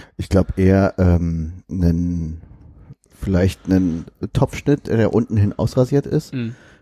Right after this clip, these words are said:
Speaker 1: äh, mit nem recht kurzen Pony und, äh, Hosen, die nicht, also so ein bisschen über die Waden gehen und sehr große Schuhe.
Speaker 2: Mhm. Also eigentlich so ein bisschen wie so ein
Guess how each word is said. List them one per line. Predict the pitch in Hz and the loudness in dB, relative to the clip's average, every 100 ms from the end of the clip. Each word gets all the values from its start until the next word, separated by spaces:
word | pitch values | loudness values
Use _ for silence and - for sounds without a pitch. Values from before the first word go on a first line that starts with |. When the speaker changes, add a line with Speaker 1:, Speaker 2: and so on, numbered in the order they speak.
| _ | _
Speaker 1:
äh, | 95 95 95 95 - | 0 4 6 4 0
mit | - 98 _ 92 | -4 -6 _ -4
nem | 92 92 90 87 85 - _ - | -2 -2 -6 -8 -12 -18 _ -10
recht | 95 - | -8 -4
kurzen | - 95 - | -2 -2 -4
Pony | - 110 135 190 - _ _ - _ _ | -2 -2 -2 -4 -10 _ _ -20 _ _
und, | - 104 104 101 - - | 2 4 4 2 -6 0
äh, | 95 95 95 95 98 95 107 | 4 4 6 6 4 2 0
Hosen, | 120 131 123 110 | 0 -2 -4 -6
die | 104 101 104 104 104 - _ - | -4 -2 0 0 -2 -6 _ -10
nicht, | 98 101 101 - - | -4 -2 -2 -8 -6
also | 90 90 | -4 0
so | 98 | 2
ein | 95 | 4
bisschen | 127 - - | 2 2 0
über | 95 | 0
die | 90 87 | 2 0
Waden | 78 123 165 | 0 0 -4
gehen | - 170 147 | -8 -8 -2
und | 120 113 | 0 0
sehr | - 104 113 | 2 2 2
große | - 104 98 | 0 -2 -4
Schuhe. | - 73 - - _ _ _ _ _ _ - | -6 -10 -10 -16 _ _ _ _ _ _ -10
Speaker 2:
Mhm. | 107 110 - _ - - - | -10 -10 -16 _ -16 -14 -6
Also | 117 139 | -2 0
eigentlich | 143 160 | 0 2
so | 160 | 2
ein | |
bisschen | 156 - 160 139 | 0 0 0 0
wie | 135 | 0
so | 135 | 0
ein | 135 127 123 131 - | 0 -2 -6 -10 -14